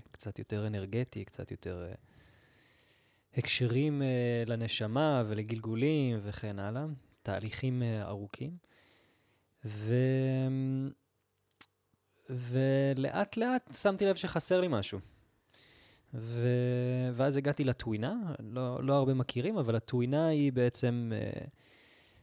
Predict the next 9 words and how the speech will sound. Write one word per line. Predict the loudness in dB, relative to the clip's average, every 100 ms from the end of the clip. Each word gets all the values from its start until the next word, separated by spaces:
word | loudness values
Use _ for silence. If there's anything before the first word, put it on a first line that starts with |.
| -8
הכלי | -2 -2 0 4 6 6
הטיפולי | 6 4 4 2 0 -2 -6 0 4 6 6 6 4 2 2 2 0 -4 -8 -14 -4
האורתופדי, | -2 -2 -4 0 0 2 -2 -4 -14 -14 -4
או | -2 0 -2 -4
כירופרקטי, | -6 -6 0 2 2 0 2 2
או, | 2 0 -2 -2 -4 -8 _ _ _ _
או | -2
המגע | 0 4 4 4 _ _
הסיני. | -2 0 0 -4